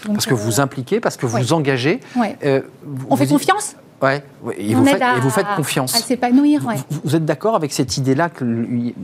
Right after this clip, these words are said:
Speaker 2: on voit d'ailleurs, il y a des chiffres précis, il y a eu des entreprises dirigées par des femmes. Alors il y a plusieurs
Speaker 1: Mm.
Speaker 2: chiffres, il y a plus seize pour cent, euh, si elle avait été dirigée par un homme. Donc les femmes, ça marche mieux. Euh,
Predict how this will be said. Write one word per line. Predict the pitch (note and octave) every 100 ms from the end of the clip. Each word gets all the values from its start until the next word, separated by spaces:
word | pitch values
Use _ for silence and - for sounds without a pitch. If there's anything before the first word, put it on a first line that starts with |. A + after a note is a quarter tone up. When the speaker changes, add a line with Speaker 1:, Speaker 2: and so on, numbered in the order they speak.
| C#2+
Speaker 2:
on | F#2+ G2
voit | G2 C#3
d'ailleurs, | A#2 G#2 A2 -
il |
y | F#2
a |
des | E2+
chiffres | E2+ - B2 -
précis, | F#2 - B2 - D3+ D3 - - - -
il |
y |
a | F#2+
eu |
des | F2+ G2+ C3+
entreprises | B2+ C#3+ A#2 - B2+ - -
dirigées | G#2+ G#2 G2 G2+
par | E2+ E2+
des | F3+
femmes. | - C#3+ E3 E3 -
Alors | F2 F2
il |
y |
a | F2
plusieurs | F#2+ G#2+
Speaker 1:
Mm. | A2+
Speaker 2:
chiffres, | - D3+
il | E2+
y |
a |
plus | - C#3
seize | - - A#2
pour | - B2 -
cent, | A#2+ B2 - - -
euh, | E2 E2 E2+ -
si | - - G#2+
elle | F#2+
avait | F#2+
été | F#2 G2
dirigée | G2+ G2 G2
par | G2+ F2+
un | G#2+
homme. | F3 C#3
Donc | -
les | G#2
femmes, | B2 A2 G2 - - -
ça | - F#2+
marche | G2 -
mieux. | B2 C#3 D#3+ - - - -
Euh, | G2 G2+ G2 G2